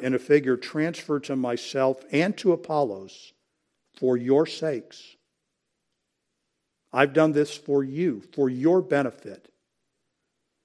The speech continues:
I don't need to be reminded about the life of a farmer. He doesn't say that. He's not, he's not trying to be ugly. But Paul will point out to them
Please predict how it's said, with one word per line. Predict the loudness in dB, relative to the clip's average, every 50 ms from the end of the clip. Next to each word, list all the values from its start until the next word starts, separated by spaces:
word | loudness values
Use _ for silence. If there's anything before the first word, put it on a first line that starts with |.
| _ _ _ _ _ _ _ _ _ _ _ _ _ _ _ _ _ _ _ _ _ _ _ _ _ _ _ _ _ _ _ _ _ _ _ _ _ _ _ _ _ _ _ _
I | 4 6 6 6
don't | 6 4 4
need | 2 2 2 0
to | 2
be | 4 4 4
reminded | 6 4 4 4 6 6 4 4 4 4 2 2
about | 2 0 0 0 0 -2 -4
the | -6
life | -6 -4 -4 -4 -4 -6 -10
of | -16 -18
a | -18
farmer. | -16 -14 -12 -8 -4
He | -2 -2 0
doesn't | 0 0 -2 -2 -4
say | 4 6 6 8
that. | 8 6 6 4
He's | 2 -2 -6
not, | -8 -8 -8 -10 _ -10
he's | -10 -8 -4 2
not | 4 4 4 2 0 -8 -10
trying | -2 0 0 0 0
to | -2 -6
be | -8 -8 -10 -2 4
ugly. | 4 4 4 4 2 2 0 0 -4 -10 _ _ _ _ _ _ _ _ _ _ _ _ _ _ _ _ _ _ _ _ _ _ _ _ _ _ _ -20 -20 _ _ -16 -14 -14 -16 -18 -20 -20 -20 _ _ _ _ _ _ _ _ _ _ _ _ _ _ _ _ _ _ _ _ _ _ _ _ _ _ _ _ _ _ _ _ _ _ 0
But | 0 0
Paul | 6 10 12 12 12 12
will | 10 8 4
point | 2 2 4 4 6 8 8
out | 8 8 6 4
to | 2 0
them | 2 4 4 4 4 2 0 -2